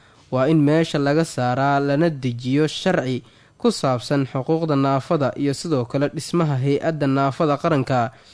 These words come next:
Soomaaliya waxay muujisay siday uga go'an tahay in arrintan ay dhacdo. Qaramada Midoobay ayaa madaxda Soomaalida ugu baaqday inay sii wado dadaalada la doonayo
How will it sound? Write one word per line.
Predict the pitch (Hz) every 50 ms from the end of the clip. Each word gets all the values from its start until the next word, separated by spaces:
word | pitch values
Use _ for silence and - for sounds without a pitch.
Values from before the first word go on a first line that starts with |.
| - - - - _ -
Soomaaliya | - - 170 180 208 233 226 185 147 135 131 131
waxay | 147 165 165 139 143 131 123
muujisay | 123 127 127 123 123 127 117 - 151 143 135
siday | - - 160 151 139
uga | 143 156 165 165 160
go'an | 156 147 156 165 156
tahay | - 147 127 123 120 123 123 117 120 - - - - - _
in | 196 220 214 -
arrintan | 160 165 180 196 185 - 165 143 123
ay | 131 127
dhacdo. | 123 127 113 120 127 127 127 117 - - - - - - - - -
Qaramada | - 139 147 151 165 165 151
Midoobay | 139 131 127 127 131 131 143 147 143
ayaa | 143 147 147 147
madaxda | 147 151 170 160 170 147
Soomaalida | 135 - 147 139 139 147 156 165 151 143
ugu | 147 156 185
baaqday | 165 143 135 127 123 120 135 139 147 151 156
inay | 160 156 147 -
sii | - - 180 175
wado | 156 139 135 131 147
dadaalada | 143 139 143 139 143 143 147 160 160 156
la | 143 139 139
doonayo | 139 156 165 165 151 135 131 127 123